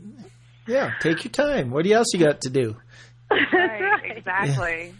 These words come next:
Speaker 2: Well, and then I thought, "I'm just, I'm just gonna stay here. This is where I live now." And it just wasn't an option. And I saw Karen, uh, Karen lifted her bike over her shoulder, like, briefly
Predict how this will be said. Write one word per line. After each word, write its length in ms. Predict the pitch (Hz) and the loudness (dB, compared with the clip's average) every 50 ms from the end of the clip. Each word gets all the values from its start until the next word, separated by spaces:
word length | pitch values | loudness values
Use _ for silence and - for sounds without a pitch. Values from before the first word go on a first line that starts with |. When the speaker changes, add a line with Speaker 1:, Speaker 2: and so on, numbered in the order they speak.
| - - | -20 -12
Speaker 2:
Well, 120 | - 190 196 | -6 -4 -4
and 100 | 202 214 | 0 0
then 140 | 208 202 196 | 0 2 2
I 140 | 196 214 | 0 0
thought, 260 | 233 - 233 190 165 165 | -2 -8 -12 -12 -10 -10
"I'm 160 | 175 190 196 - | -10 -12 -12 -16
just, 120 | - 196 180 - - - | -20 -20 -20 -20 -18 -16
I'm 160 | 185 208 240 | -16 -16 -16
just 160 | 254 247 _ | -18 -18 _
gonna 220 | - 160 160 170 160 - - | -14 -14 -14 -14 -18 -20 -16
stay 240 | - 175 196 214 214 | -10 -8 -6 -6 -6
here. 340 | 190 175 165 170 175 180 180 - | -6 -4 -4 -4 -4 -4 -8 -8
This 80 | 190 175 | -10 -10
is 220 | 170 - - - - | -10 -10 -12 -10 -4
where 140 | - 170 165 | 0 2 4
I 160 | 165 175 185 185 | 4 4 2 2
live 220 | 170 175 185 185 - - | 0 0 -2 -2 -4 -6
now." 320 | 160 156 165 175 190 196 - - - - - - - - - - - - | -4 -2 -2 -2 -4 -8 -12 -20 -20 -20 -20 -20 -20 -20 -20 -20 -12 -8
And 460 | 175 175 170 165 160 160 165 160 165 - - - - - - - - - - - - - | -6 -6 -4 -6 -8 -10 -14 -18 -20 -20 -20 -20 -20 -20 -20 -20 -20 -20 -20 -20 -20 -14
it 180 | - 180 175 - | -12 -12 -12 -12
just 160 | 170 170 - | -14 -10 -4
wasn't 300 | 170 175 175 180 180 175 | -4 -4 -4 -2 -2 -2
an 180 | 165 160 - - - 190 151 | -2 -4 -6 -10 -12 -4 0
option. 600 | 180 208 262 - - - - 175 165 170 170 165 | 2 2 2 0 -6 -6 -2 0 0 0 0 0
And 320 | 156 156 160 156 160 - - | -2 -4 -6 -12 -12 -4 -2
I 120 | 180 180 | -2 -2
saw 200 | 180 - 226 220 | 2 2 2 2
Karen, 600 | - - - - 202 202 208 208 208 202 196 180 | 2 -2 -8 -8 -6 -4 -2 -2 -2 -4 -2 -2
uh, 300 | 160 156 156 156 156 160 - - - - - - - | -2 0 0 -2 -4 -8 -16 -20 -20 -20 -20 -20 -12
Karen 340 | - 247 294 339 370 311 226 - - - | -6 -4 -4 -4 -4 -6 -10 -12 -18 -20
lifted 400 | - 180 196 214 220 - 208 175 - | -14 -10 -8 -8 -8 -8 -10 -10 -8
her 260 | - - 214 247 254 | -4 0 0 0 2
bike 320 | - 185 175 165 156 - - | 2 0 0 0 -2 -4 -8
over 440 | - 175 170 175 170 165 165 165 165 - - - - - - - - | -8 -6 -4 -4 -4 -4 -4 -6 -10 -14 -20 -20 -20 -20 -20 -10 -2
her 140 | 202 196 185 - - | -2 -2 -2 -2 -6
shoulder, 580 | 202 202 214 220 202 - 165 156 170 165 165 - - - | -6 -4 -4 -6 -6 -6 -4 -4 -4 -6 -8 -10 -10 -10
like, 140 | - - - - - - | -8 -8 -10 -12 -14 -4
briefly 720 | - 190 202 220 208 - - - - - - - - | -2 0 0 0 -2 -6 -10 -10 -10 -8 -8 -10 -12